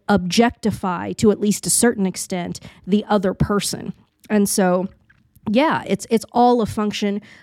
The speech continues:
of just this systemic, um, massive percentage, and especially in government,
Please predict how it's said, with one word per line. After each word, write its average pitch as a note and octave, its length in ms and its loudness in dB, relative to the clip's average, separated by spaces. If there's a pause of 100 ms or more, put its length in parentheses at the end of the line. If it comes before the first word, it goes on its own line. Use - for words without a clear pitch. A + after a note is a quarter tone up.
(120)
of G#3+ 140 0
just G#3 280 -2 (200)
this G3+ 500 -2 (500)
systemic, - 1160 0 (440)
um, G3 580 -2 (340)
massive A3 720 0
percentage, G#3 600 -2
and A#3 140 -4
especially B3 480 2
in F3+ 140 2
government, G#3+ 580 -2